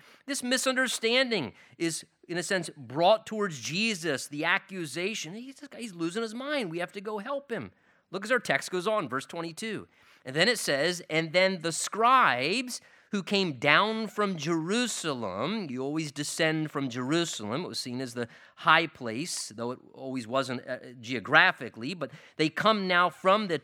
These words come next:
where the temple is, the, the capital city, and they come down and they say, look at verse twenty-two, "He has Beelzebub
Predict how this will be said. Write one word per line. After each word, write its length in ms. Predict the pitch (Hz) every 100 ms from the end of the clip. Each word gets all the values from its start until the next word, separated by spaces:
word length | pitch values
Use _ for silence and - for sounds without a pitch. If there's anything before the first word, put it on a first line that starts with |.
| -
where 200 | 131 113
the 80 | -
temple 560 | - 226 202 208 196
is, 480 | 185 185 180 170 147
the, 180 | 117 98 - - -
the 80 | 113
capital 500 | - 196 202 180 160
city, 560 | - 175 165 165 160 - - _ _ -
and 160 | 170 170
they 140 | 190
come 360 | 190 247 339 285
down 580 | 175 131 123 151 180 -
and 200 | 151 170
they 180 | 180 196
say, 360 | - 302 277 175
look 140 | 190
at 60 | 202
verse 140 | 208
twenty-two, 440 | 208 190 247 220 202 _ _ _
"He 500 | - 269 294 302 262
has 480 | 202 202 190 196 131
Beelzebub 1080 | 104 160 156 180 185 131 110 113 90 -